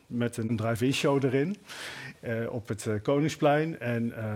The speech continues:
wat mij fascineerde was dat wij op weg naar huis in de auto hoorden wat op dat plein gebeurde waar we geweest waren.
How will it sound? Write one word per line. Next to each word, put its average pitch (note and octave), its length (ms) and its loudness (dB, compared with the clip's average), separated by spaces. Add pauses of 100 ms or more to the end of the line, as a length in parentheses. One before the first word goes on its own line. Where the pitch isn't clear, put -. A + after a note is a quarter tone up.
(260)
wat B2+ 200 2
mij C3 140 6
fascineerde C#3+ 640 4
was D3 200 6
dat B2 180 4
wij A#2 280 6
op A#2+ 160 -4
weg C3+ 200 4
naar A#2 160 4
huis D3 320 4
in C3+ 80 2
de A#2+ 60 2
auto D3 600 4
hoorden C#3+ 340 6
wat C#3 140 4
op B2 100 0
dat A#2+ 160 0
plein C3+ 320 6
gebeurde B2 460 6
waar A#2 220 6
we A2+ 80 0
geweest C3 380 2
waren. F2 360 -4